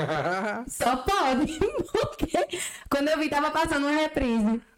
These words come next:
Speaker 1: Ah,
Speaker 2: do
Speaker 1: é,
Speaker 2: Máquina
Speaker 1: galera?
Speaker 2: da Fama, aí a galera voltou toda de novo. Foi uma das coisas que mais me deu repercussão, assim. Quer dizer, foi a que mais deu repercussão. Eu tenho muito seguidor até hoje dessa época.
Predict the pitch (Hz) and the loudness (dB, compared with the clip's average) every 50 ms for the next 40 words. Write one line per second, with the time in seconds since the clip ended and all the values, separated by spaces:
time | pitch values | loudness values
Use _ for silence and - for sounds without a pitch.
0 | _ - - 127 262 269 269 254 226 294 302 294 285 277 285 277 294 294 277 240 | _ -6 -4 -2 0 0 2 2 2 2 2 2 2 2 2 2 2 2 2 2
1 | 233 240 - - - 302 302 302 311 330 330 339 330 330 330 339 370 277 359 381 | 2 2 2 0 0 0 2 2 0 0 0 2 2 2 2 0 0 0 0 0
2 | 453 - 370 392 453 - - _ - - 381 381 370 381 381 359 466 494 508 466 | 0 0 0 0 -2 -4 -6 _ -2 0 0 0 0 0 0 -2 -2 0 0 0
3 | 320 262 247 - - - - - - 302 302 320 359 359 349 359 349 349 - 302 | -2 -2 -4 -8 -10 -10 -8 -4 -2 0 2 2 2 2 2 0 0 0 0 -2
4 | 294 269 294 - - 330 330 302 285 254 254 269 330 302 339 349 - - - - | 0 0 -2 -2 -2 -2 -2 -2 -2 0 0 -2 -2 -2 -2 -4 -4 -6 -6 -4
5 | 226 220 262 277 285 294 277 269 269 269 269 320 311 - 277 240 226 226 214 - | -2 0 0 0 0 -2 0 0 -2 0 0 -2 -2 -2 0 0 0 0 0 0
6 | 233 196 180 175 160 - - - - - - - - - _ - - - - - | 0 0 0 0 -2 -4 -8 -14 -14 -14 -16 -18 -20 -20 _ -10 -6 -4 0 0
7 | - 571 523 - - 277 262 269 320 - 330 262 247 233 277 339 269 269 254 240 | 2 2 0 0 0 0 0 0 0 0 -2 -2 0 0 0 0 0 0 0 0
8 | 220 226 220 214 208 - - 208 196 196 196 262 254 254 254 294 370 539 - - | -2 -2 -2 -4 -2 -2 -2 -2 -2 0 0 0 0 2 0 0 0 -2 -2 0
9 | - 339 294 262 269 233 214 226 226 226 226 226 226 254 269 269 254 262 285 269 | 0 0 0 0 0 0 2 2 2 2 2 0 0 0 2 2 2 2 0 0
10 | 247 226 247 285 339 - 440 453 392 269 208 208 208 208 247 233 240 214 202 | 0 0 0 0 0 -2 -2 -2 -2 -2 -2 -2 -2 -4 -4 -2 -2 -4 -4